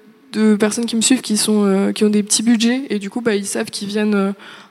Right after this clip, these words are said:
un mois, ils regardent ce qui se passe, puis ils reviennent trois mois après, ils s'en vont, enfin voilà, <laughs> ils font un peu leur vie, quoi.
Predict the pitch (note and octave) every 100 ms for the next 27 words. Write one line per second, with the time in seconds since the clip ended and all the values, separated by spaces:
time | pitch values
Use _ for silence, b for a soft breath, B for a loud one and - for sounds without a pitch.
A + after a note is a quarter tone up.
0 | - G#3+ G#3+ A3 B3 C4 G#3 G3+ G#3+ G3
1 | - G#3+ A#3 A#3 - G#3 G3 G3 G3 -
2 | G#3 G#3 G3 G3+ A3 A#3 A#3 G#3+ - F#3+
3 | G3 G3+ G#3 F#3+ F#3+ G3+ - G3+ B3 A#3
4 | A#3 A3+ A3+ - - -